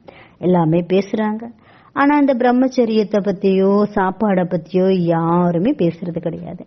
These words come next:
நம்ம ஒவ்வொருத்தருடைய வாழ்க்கையிலுமே முக்கியமானது இந்த ரெண்டு பி தான், பிரம்மச்சரியம்,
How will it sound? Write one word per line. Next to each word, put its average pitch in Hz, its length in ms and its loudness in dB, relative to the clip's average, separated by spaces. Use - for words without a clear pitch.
நம்ம 269 300 2
ஒவ்வொருத்தருடைய 277 720 0
வாழ்க்கையிலுமே 220 800 0
முக்கியமானது 185 760 0
இந்த 175 220 0
ரெண்டு 170 380 0
பி 170 200 0
தான், 165 180 -6
பிரம்மச்சரியம், 202 800 0